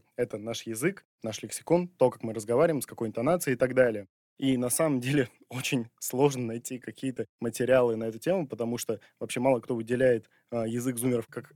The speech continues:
какой-то отдельный организм. Но мы считаем всё-таки, что зумеры, как первое поколение, которое выросло в диджитале, у них есть какие-то свои фирменные фишки, какой-то свой лексикон, который они используют. И в том числе мы хотим сегодня обсудить вообще,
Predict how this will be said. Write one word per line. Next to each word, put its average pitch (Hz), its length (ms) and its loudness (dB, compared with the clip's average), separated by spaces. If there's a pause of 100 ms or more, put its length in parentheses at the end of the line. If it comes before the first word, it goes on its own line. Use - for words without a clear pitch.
(120)
какой-то 131 320 0
отдельный 120 360 0
организм. 139 500 -2 (120)
Но 127 300 8
мы 123 260 0
считаем 143 340 2
всё-таки, 123 320 -2
что 113 340 0
зумеры, 165 300 0
как - 140 -10
первое 135 200 2
поколение, 123 360 -2
которое 120 280 -4
выросло 120 500 -4
в - 140 -20
диджитале, 120 480 -6
у - 40 -8
них 117 140 -6
есть 143 120 -4
какие-то - 240 -10
свои 131 220 -2
фирменные 117 340 -6
фишки, 165 460 -6 (220)
какой-то 123 240 -6
свой 131 220 0
лексикон, 170 460 -2 (220)
который 139 340 2
они 131 300 0
используют. 110 640 -4 (100)
И 185 200 -6
в - 80 -14
том 143 180 -2
числе 156 240 -4
мы 175 100 -4
хотим - 260 -6
сегодня 135 340 -4
обсудить 131 340 -4
вообще, 123 320 -4